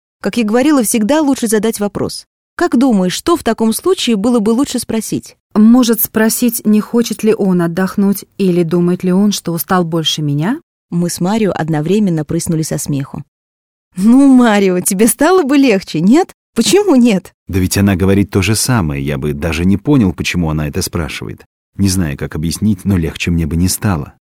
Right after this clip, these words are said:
Speaker 1: А может, ты бы почувствовал, что на самом деле она не заинтересована, чтобы ты нашел свои ответы, а скорее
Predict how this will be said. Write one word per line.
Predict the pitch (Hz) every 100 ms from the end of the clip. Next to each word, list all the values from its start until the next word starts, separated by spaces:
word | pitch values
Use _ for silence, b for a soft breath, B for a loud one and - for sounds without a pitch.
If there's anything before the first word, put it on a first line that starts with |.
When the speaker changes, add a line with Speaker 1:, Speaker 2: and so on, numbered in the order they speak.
| -
Speaker 1:
А | 220
может, | 269 277 247
ты | -
бы | 247
почувствовал, | 240 240 - 349 - 254
что | 226 220
на | 208
самом | 214 370 330 226
деле | 185 170 156
она | - 208
не | 254 254
заинтересована, | 233 254 240 262 269 349 220 170
чтобы | 156 175 165
ты | 185
нашел | 175 -
свои | 175 185 208 208
ответы, | 147 - 139 -
а | 110
скорее | 147 185 226 220